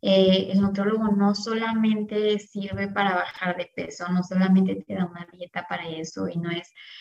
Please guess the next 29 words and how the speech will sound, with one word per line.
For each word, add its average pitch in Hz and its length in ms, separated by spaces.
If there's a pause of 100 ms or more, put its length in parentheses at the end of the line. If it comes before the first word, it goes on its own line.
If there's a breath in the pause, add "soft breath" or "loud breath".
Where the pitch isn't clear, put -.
(380 loud breath)
eh, 185 260
voy 208 320 (160)
y 185 540
un 196 200
mes 208 280
y 185 120
ya. 175 380
O 185 80
sea, 180 220 (100)
es 190 180
un 220 220
estilo 208 360
de 208 140
vida 190 400
que 170 240 (580 loud breath)
profesionales 202 800
de 226 100
la 220 120
salud 180 500 (220)
responsables 190 960
y 185 160
éticos 208 560
y 214 80
comprometidos 170 920
con 208 140
lo 190 120
que 180 140
hacen 190 420
deben 180 420